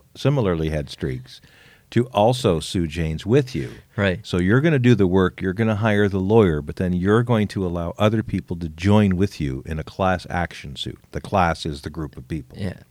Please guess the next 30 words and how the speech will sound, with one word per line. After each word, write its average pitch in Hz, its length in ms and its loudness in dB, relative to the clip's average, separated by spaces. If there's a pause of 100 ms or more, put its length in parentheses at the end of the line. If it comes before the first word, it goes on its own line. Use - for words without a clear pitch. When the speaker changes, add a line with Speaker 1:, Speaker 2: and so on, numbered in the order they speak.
(520)
Speaker 1:
So 104 460 2
what, 135 320 2 (480)
uh, 110 120 -6
they 107 220 0
attempted 143 420 -2
to 117 80 0
do 110 140 4
initially 98 520 2
was 78 200 -6
these 92 260 -4
retired 101 480 0
players 76 520 -2 (100)
wanted 92 360 0
to 92 80 -4
try 90 280 -2
to 87 80 -4
get 82 160 -4
a 82 60 -2
class 87 400 -2
action 82 380 -4
going, 78 440 0 (360)
which 92 220 -4
would 90 120 0
expand 87 800 -2 (380)
their 90 200 -4
group 98 360 -4
from 73 200 -10
three 98 260 -4
hundred 87 560 -2
to 85 340 0